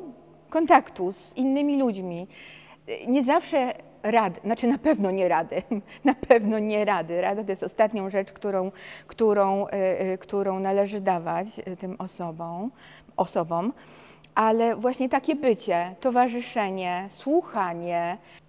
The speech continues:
też zaufanie do tego, do mądrości tej osoby, która jest w te-, jakby w tym doświadczeniu, że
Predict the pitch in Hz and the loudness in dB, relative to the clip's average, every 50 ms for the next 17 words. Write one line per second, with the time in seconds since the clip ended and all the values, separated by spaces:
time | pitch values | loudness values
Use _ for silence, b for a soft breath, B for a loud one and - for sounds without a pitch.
0 | - 214 - 285 285 254 233 226 233 262 254 - 254 240 240 - 269 294 294 294 | -16 -6 -2 -2 0 0 0 2 2 2 2 2 0 -2 0 2 2 2 2 2
1 | 277 233 254 254 - 269 254 226 220 - 233 269 269 262 262 254 247 269 269 285 | 2 2 0 0 0 0 0 0 0 0 2 2 4 4 4 4 4 4 2 2
2 | 285 - 269 - 277 269 - - 269 - - - 381 349 247 170 175 175 175 - | 0 -2 -4 -2 -2 -2 -2 -4 -6 -4 2 4 4 4 4 2 0 0 -2 -2
3 | - 208 208 208 196 202 202 202 196 - - - - - - - 196 185 185 190 | -4 -4 0 0 0 2 0 -2 -2 -4 -10 -20 -18 -10 -6 -4 -4 -4 -4 -4
4 | 202 196 190 196 214 208 - - 233 214 214 214 208 202 214 214 - - 226 214 | -4 -6 -6 -6 -10 -10 -10 -8 -6 -4 -4 -4 -4 -4 -6 -6 -4 -4 -6 -6
5 | 214 - - 226 208 185 170 165 160 156 170 180 B B B B B B B B | -6 -4 -4 -2 -2 -2 -4 -6 -10 -10 -12 -12 B B B B B B B B
6 | - 202 214 240 240 233 240 | -14 -8 -4 0 0 0 0